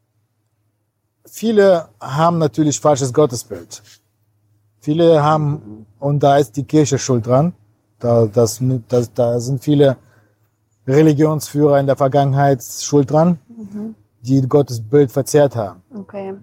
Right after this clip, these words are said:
Speaker 1: die einen strafenden Gott gemacht haben.
Speaker 2: Okay.
Speaker 1: Ja, also der nur böse Gott ist, der für
Speaker 2: Ja.
Speaker 1: jedes, was wir,
Speaker 2: Ja.
Speaker 1: für jeden Fehler, den wir machen, uns sofort bestraft.
Speaker 2: Mhm.
Speaker 1: Und viele haben dieses Bild
Speaker 2: Mhm.
Speaker 1: und viele leiden darunter. Auch dieses Bild hat auch mein Vater,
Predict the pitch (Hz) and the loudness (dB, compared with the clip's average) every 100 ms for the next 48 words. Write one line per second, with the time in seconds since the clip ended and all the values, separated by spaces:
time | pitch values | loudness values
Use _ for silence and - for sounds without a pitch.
0 | - 120 139 139 - 139 156 156 147 135 | -8 -2 0 0 -4 -2 0 -2 -4 -4
1 | 123 113 - 101 107 _ _ _ _ _ | -4 -6 -6 -14 -16 _ _ _ _ _
2 | _ - 196 185 190 180 120 123 131 131 | _ -18 -18 -14 -12 -4 0 2 2 0
3 | 131 135 131 135 123 147 143 131 127 110 | 0 0 0 -2 2 2 4 2 0 -2
4 | 107 - 120 117 113 156 160 180 196 175 | -8 -10 -10 -10 -10 -8 0 2 4 2
5 | 156 123 139 135 143 135 - - 156 190 | -4 -8 -6 -6 -2 -2 -4 -4 2 2
6 | 170 - 180 170 156 151 147 165 160 151 | 2 -2 0 0 -2 -4 -2 -2 -2 -6
7 | 143 113 _ _ _ _ - 180 180 - | -8 -12 _ _ _ _ -4 0 0 -2
8 | 131 107 117 - 95 - - 180 196 190 | -6 -6 -16 -14 -16 -16 -14 -4 -2 -2
9 | 185 190 185 185 - 135 196 196 190 202 | -4 -10 -12 -14 -12 -8 -2 0 0 -2
10 | 214 196 185 233 269 - _ - 190 185 | -6 -4 2 2 2 -4 _ -14 -12 -10
11 | 180 151 175 175 165 170 196 185 147 131 | -8 -6 -2 0 2 4 2 0 -2 -4
12 | 110 98 - _ _ _ _ _ _ _ | -6 -12 -18 _ _ _ _ _ _ _
13 | _ _ - 147 185 - - 190 185 175 | _ _ -4 0 0 -2 -8 -8 -6 -2
14 | 175 170 175 165 139 151 147 175 160 104 | 0 0 0 -2 -2 -4 -2 -2 -2 -10